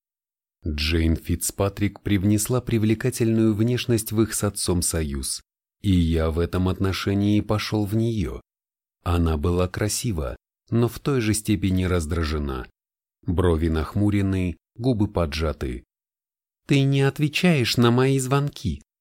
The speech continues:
сказала она. Никакого тебе привет, ни «как твои дела»,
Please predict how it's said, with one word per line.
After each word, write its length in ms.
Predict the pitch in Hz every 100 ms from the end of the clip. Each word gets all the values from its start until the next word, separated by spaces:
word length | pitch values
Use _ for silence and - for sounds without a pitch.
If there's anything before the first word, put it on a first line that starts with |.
| _
сказала 640 | - - 95 87 82 82 90
она. 360 | 95 76 64 - _ _ _ _ _ _ -
Никакого 680 | 82 82 82 104 - 131 117
тебе 300 | 120 104 107
привет, 580 | 107 107 82 65 - - _ _ -
ни 500 | 80 82 80 78 71
«как 320 | - 82 -
твои 320 | 80 76 78
дела», 520 | 69 69 73 85 78